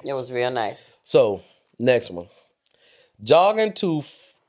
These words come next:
Speaker 2: to see friends in London.
Speaker 1: You would never see me then. Okay, go ahead.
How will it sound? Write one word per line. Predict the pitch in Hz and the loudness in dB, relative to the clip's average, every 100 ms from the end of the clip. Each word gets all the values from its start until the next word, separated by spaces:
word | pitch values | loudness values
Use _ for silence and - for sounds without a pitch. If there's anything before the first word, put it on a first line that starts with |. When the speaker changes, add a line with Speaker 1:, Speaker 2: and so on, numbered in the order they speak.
| _ - | _ -6
Speaker 2:
to | 117 | -4
see | - 170 143 | -4 -4 -6
friends | - 214 240 247 247 240 - | -2 2 4 4 2 -6 -4
in | 147 170 | 0 0
London. | 170 117 87 69 - - _ _ _ _ _ 127 | 2 0 -2 -8 -12 -14 _ _ _ _ _ -12
Speaker 1:
You | 143 190 226 | -6 -6 -6
would | 220 147 135 | -4 -6 -2
never | 131 139 147 | -2 0 -2
see | 151 160 135 | -4 -6 -10
me | 113 101 | -10 -12
then. | 92 90 _ _ _ _ _ _ _ _ _ - | -16 -20 _ _ _ _ _ _ _ _ _ -2
Okay, | 127 - | -2 -4
go | - 110 | -8 -10
ahead. | - | -10